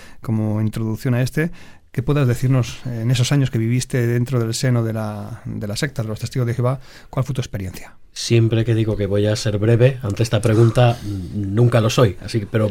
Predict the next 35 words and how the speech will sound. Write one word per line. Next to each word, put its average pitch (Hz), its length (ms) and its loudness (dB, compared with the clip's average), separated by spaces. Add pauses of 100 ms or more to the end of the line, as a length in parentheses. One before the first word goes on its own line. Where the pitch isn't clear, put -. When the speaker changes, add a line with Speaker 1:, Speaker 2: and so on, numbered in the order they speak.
(100)
Speaker 2:
hoy 131 200 6
voy 147 160 12
a 135 60 10
hacer 156 200 10
un 151 140 12
Speaker 1:
Sintetizamos. 123 40 6
Speaker 2:
especial 131 360 6
Speaker 1:
Sí. 127 100 8
Speaker 2:
inf-, 123 140 0
esfuerzo. 127 420 2 (420)
Speaker 1:
<laughs> 139 420 2
Speaker 2:
Yo 143 220 4
entro 143 180 2
a 143 60 4
los 120 80 2
Testigos 127 320 2
de 117 80 -4
Jehová, 123 640 4
pues, 120 180 -6
en 113 100 0
mi 110 100 0
adolescencia 170 840 0 (120)
y 98 220 -10
estoy 117 540 2
prácticamente 135 1120 -2
hasta 117 520 -2
poco 135 320 0
después 120 680 2
de, 95 300 -4
de 92 80 -12
casarme 123 520 -2
dentro 113 500 0
de 101 60 -6
la 101 80 -6
organización 95 680 -2